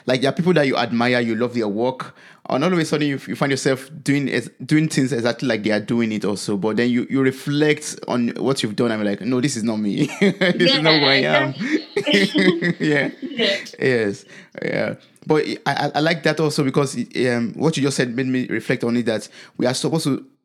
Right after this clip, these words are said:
Speaker 1: to discover who we are, we're supposed to s-, silence the noise around us, basically. Like, ab-, absorb what you can, learn what, from everybody as much as you can, then just shut off everything, then build up on yourself and for who you are, basically, and know who you are, basically, too,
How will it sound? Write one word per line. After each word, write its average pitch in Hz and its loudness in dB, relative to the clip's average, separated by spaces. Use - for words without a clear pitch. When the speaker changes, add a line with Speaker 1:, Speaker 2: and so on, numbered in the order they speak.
Speaker 1:
to 151 0
discover 160 0
who 170 4
we 120 2
are, 113 2
we're 113 -2
supposed 143 -4
to 139 -4
s-, - -8
silence 131 0
the 120 -4
noise 110 -2
around 104 0
us, 98 -2
basically. 98 -6
Like, 104 -2
ab-, 113 -2
absorb 160 0
what 160 0
you 143 -2
can, 180 -2
learn 143 2
what, 131 -2
from 123 -4
everybody 135 2
as 120 -2
much 127 0
as 113 -2
you 110 -8
can, 143 -2
then 127 0
just 143 2
shut - 0
off - -4
everything, 123 -4
then 120 -2
build 135 2
up 113 0
on 110 -2
yourself 107 -2
and 107 -2
for - -2
who 139 4
you 117 2
are, 104 0
basically, 104 -2
and 104 -4
know 131 0
who 123 2
you 110 -2
are, 110 -2
basically, 107 -4
too, - -10